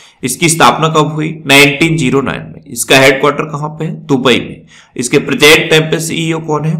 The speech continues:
मनु साहनी। और इसके present time पे chairperson कौन है? Greg वार्करले। कौन है? Greg वार्करले।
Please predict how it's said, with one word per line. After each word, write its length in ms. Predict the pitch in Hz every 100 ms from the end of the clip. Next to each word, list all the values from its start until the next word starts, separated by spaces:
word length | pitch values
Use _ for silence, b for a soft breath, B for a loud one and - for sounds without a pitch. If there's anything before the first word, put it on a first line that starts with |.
| -
मनु 400 | 151 151 165 180
साहनी। 680 | - 139 139 143 117 78 - b b
और 160 | 117 110
इसके 200 | 123 151
present 520 | 156 139 135 156 165
time 140 | 151 143
पे 380 | 147 151 - -
chairperson 640 | 175 170 170 165 156 160
कौन 180 | 156 135
है? 120 | 143 - - 104
Greg 500 | 127 156 156 156 101
वार्करले। 480 | 90 - - - -
कौन 320 | - - 117
है? 260 | 139 - _ b b b
Greg 800 | 101 95 135 151 156 151 - -
वार्करले। 680 | 104 98 87 - - 50 -